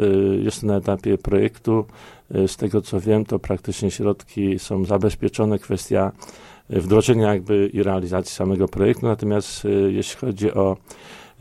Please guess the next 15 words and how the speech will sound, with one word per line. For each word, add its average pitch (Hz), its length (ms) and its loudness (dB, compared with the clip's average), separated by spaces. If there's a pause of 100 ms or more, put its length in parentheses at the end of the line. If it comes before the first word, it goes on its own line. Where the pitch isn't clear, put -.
ośrodek 107 360 2
harcerski, 113 720 2
to 110 120 -2
jest 101 120 0
sprawa 101 280 -2
troszeczkę - 420 -4
trudniejsza. 104 560 0
Kwestia 101 480 2
zgromadzenia, 98 680 0 (580)
y, 92 320 2
odpowiednich 104 420 2
środków, 113 720 0
biorąc 98 260 0
pod 98 180 0
uwagę 98 480 2